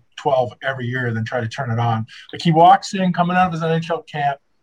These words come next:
just thinking he's the man, like, strutting. And it's like, "Here we go, Milman's here. He's the man." He came back from N H L camp, starts the season, like, dash twelve,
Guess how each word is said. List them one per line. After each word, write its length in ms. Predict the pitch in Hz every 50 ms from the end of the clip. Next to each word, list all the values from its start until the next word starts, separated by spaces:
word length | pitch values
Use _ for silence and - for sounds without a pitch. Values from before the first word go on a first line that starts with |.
| _ _ _ _ _
just 440 | - 170 170 175 180 185 - - -
thinking 260 | 175 165 165 - 165
he's 140 | 160 160 151
the 80 | 156 160
man, 340 | 147 135 123 123 123 127
like, 160 | 127 127 123 123
strutting. 480 | - - - - 151 143 143 147 139
And 80 | 139 139
it's 160 | 131 - -
like, 160 | 139 143 -
"Here 140 | - - 139
we 100 | 143 160
go, 240 | 165 180 180 170 160 156
Milman's 360 | 160 170 180 175 165 156 -
here. 200 | - 139 139 139
He's 140 | 139 139 -
the 80 | - 151
man." 260 | 160 165 160 147 143
He 80 | 127
came 140 | 120 139 139
back 180 | 143 139 - -
from 80 | 143
N 60 | 139 143
H 120 | - -
L 120 | 147 147
camp, 260 | 147 - 135 123 123 120
starts 300 | - - 143 143 139 -
the 40 |
season, 280 | - - 143 139 135 -
like, 120 | 120 123 120
dash 280 | 120 127 123 127 -
twelve, 420 | - - - 135 131 127 120 113